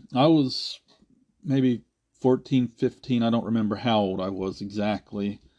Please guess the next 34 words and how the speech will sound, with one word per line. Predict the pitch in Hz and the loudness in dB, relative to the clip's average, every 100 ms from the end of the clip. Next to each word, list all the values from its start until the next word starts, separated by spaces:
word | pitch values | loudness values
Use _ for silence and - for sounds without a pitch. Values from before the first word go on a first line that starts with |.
| - - - _ _ | -20 -20 -20 _ _
Uh, | 110 107 | -4 -2
my | 110 127 120 | 0 0 2
grandma | 131 131 123 113 | 2 2 2 2
was | 113 113 | 0 -2
in | 107 | -4
the | |
hospital, | 104 170 214 - - 101 104 | 0 0 0 -4 -6 -4 -2
and | 107 | -4
I | |
decided | 110 - 131 120 110 107 | -4 -2 0 0 -2 -4
to | |
go | 107 113 | 0 0
to | 101 | 0
church | - - 165 151 - - | -6 2 2 2 -4 -10
that | 117 107 - | -6 -6 -8
Sunday. | - 127 117 90 95 87 - _ _ _ _ _ _ _ _ _ _ _ - _ - | -6 -2 -2 -2 -10 -14 -18 _ _ _ _ _ _ _ _ _ _ _ -20 _ -14
The | - 131 117 107 | -4 2 2 2
pastor | 139 120 117 - 110 | 2 2 0 -2 0
asked | 110 110 117 | 0 -4 -4
me | 107 | -4
how | 120 113 104 | 0 0 0
I | |
was, | 107 113 139 110 107 - | 0 0 2 0 -2 -4
and | 101 | -6
I | 101 | -6
said | - 123 104 | -2 0 0
I | 104 | 0
was | 104 98 101 - - - _ _ _ _ | -2 -4 -4 -8 -12 -16 _ _ _ _
a | 117 | 0
little | 117 113 110 107 104 - _ _ _ _ _ _ _ _ _ _ | 2 4 4 2 0 -8 _ _ _ _ _ _ _ _ _ _
worried | 147 127 165 143 113 | 0 4 6 6 2
about | 107 107 107 | 0 -4 -4
my | 120 | -6
grandma. | 113 156 202 107 82 | -4 -4 -2 -4 -6